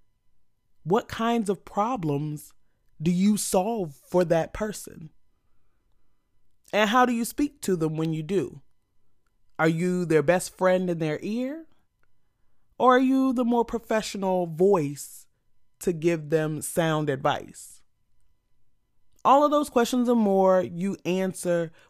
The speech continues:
when you think about who your ideal customer is. And then once you've pegged that person, you talk to them religiously. The way I love talking to you all, because y'all are my goal friends,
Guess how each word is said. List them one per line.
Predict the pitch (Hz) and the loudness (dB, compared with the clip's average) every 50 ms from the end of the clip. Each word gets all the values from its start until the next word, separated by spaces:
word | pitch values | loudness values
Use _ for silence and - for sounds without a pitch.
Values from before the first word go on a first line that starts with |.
| _ | _
when | - 170 180 | -4 -2 -2
you | 185 185 | -2 -2
think | - - 196 190 - | -4 -4 -6 -4 -2
about | 180 170 160 156 156 | 0 0 2 2 2
who | 147 160 180 | 0 -2 -4
your | 170 165 160 156 | -2 -2 -2 -2
ideal | - 151 147 143 135 139 151 151 147 147 143 | -2 -4 -6 -6 -6 -6 -4 -2 -2 -4 -4
customer | 139 - 147 143 - - - 139 135 135 - - | -6 -6 -8 -8 -8 -8 -10 -8 -6 -6 -8 -8
is. | - 135 135 131 135 - - - - _ - _ _ _ _ _ _ _ _ - _ _ _ _ _ _ _ - - | -6 -6 -6 -6 -8 -10 -14 -18 -20 _ -20 _ _ _ _ _ _ _ _ -20 _ _ _ _ _ _ _ -10 -2
And | - 185 196 | 2 4 4
then | 202 190 185 170 | 4 4 4 2
once | 175 202 220 226 - - - | 0 0 -2 -4 -6 -8 -8
you've | 214 196 185 170 156 151 151 _ _ _ - | -6 -6 -6 -6 -8 -10 -14 _ _ _ -16
pegged | - - 196 202 202 196 190 185 175 147 | -8 -2 0 2 2 0 -2 -6 -4 0
that | 151 160 160 - - | 0 2 0 0 -2
person, | - - 190 180 185 196 - - 226 226 233 254 254 254 _ _ _ _ - - - _ _ _ _ _ _ _ - - | -6 -6 -4 -4 -4 -6 -8 -10 -10 -10 -8 -10 -12 -14 _ _ _ _ -20 -20 -20 _ _ _ _ _ _ _ -16 -6
you | - 180 240 269 277 277 | 2 4 4 4 4 2
talk | - - - 208 214 240 - - _ | -2 -6 -2 0 0 0 -2 -4 _
to | - - 175 156 | -8 -6 -4 -4
them | 147 139 160 175 185 190 190 196 208 208 208 _ - - - _ | -2 2 2 2 4 2 0 -4 -6 -10 -12 _ -20 -20 -20 _
religiously. | - 131 143 139 135 135 143 151 151 135 127 - - - 55 - - - _ _ _ _ _ _ - - _ _ _ _ _ _ _ - _ _ _ _ _ _ | -10 -6 -4 -4 -2 -2 -2 -2 -4 -4 -10 -14 -12 -12 -14 -14 -14 -18 _ _ _ _ _ _ -20 -20 _ _ _ _ _ _ _ -20 _ _ _ _ _ _
The | - 175 | 2 4
way | 190 208 220 | 4 6 6
I | 220 214 | 6 6
love | 202 196 190 196 208 202 | 6 6 6 4 4 2
talking | - - 180 185 180 - 202 | 0 0 0 0 0 -2 -6
to | 180 | -6
you | 180 170 175 190 196 196 | -4 -4 -4 -2 0 2
all, | 196 196 196 202 | 4 4 2 2
because | 170 190 - 170 151 131 | 0 -2 -2 -2 -2 0
y'all | 165 160 165 165 | 2 2 2 2
are | 170 | 0
my | 160 165 156 | 0 -2 0
goal | 151 165 170 175 175 | 4 6 6 6 4
friends, | 175 - 202 190 185 180 180 175 170 170 - | 2 -2 -2 -2 -2 -2 -4 -6 -8 -12 -16